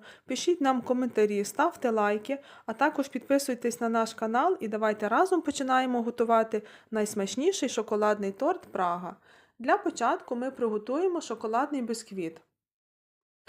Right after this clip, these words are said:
Нам потрібно взяти чотири жовтки, додати дрібку солі, починаємо все збивати міксером і додаємо половину цукру від загальної кількості, яка вказана в рецепті.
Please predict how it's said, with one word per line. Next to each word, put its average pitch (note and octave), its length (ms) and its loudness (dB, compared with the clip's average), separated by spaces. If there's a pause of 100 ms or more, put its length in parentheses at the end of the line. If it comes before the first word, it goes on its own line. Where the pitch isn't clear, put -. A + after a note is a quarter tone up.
(320)
Нам F#4+ 180 2
потрібно C#4+ 440 -2
взяти G#3+ 380 -2
чотири D#4+ 420 0
жовтки, A3+ 460 -4
додати C#4 460 -2
дрібку C4 440 -4
солі, G3+ 500 -4 (240)
починаємо D4+ 580 -2
все C#4 260 -2
збивати B3 520 0
міксером A#3+ 680 -4 (760)
і C4+ 100 -8
додаємо C4 600 0
половину B3+ 540 0
цукру D4 460 -4
від B3+ 160 -6
загальної A#3 540 -2
кількості, E4 540 -6
яка A3+ 300 -2
вказана B3+ 540 -2
в A3 60 -4
рецепті. F3 640 -6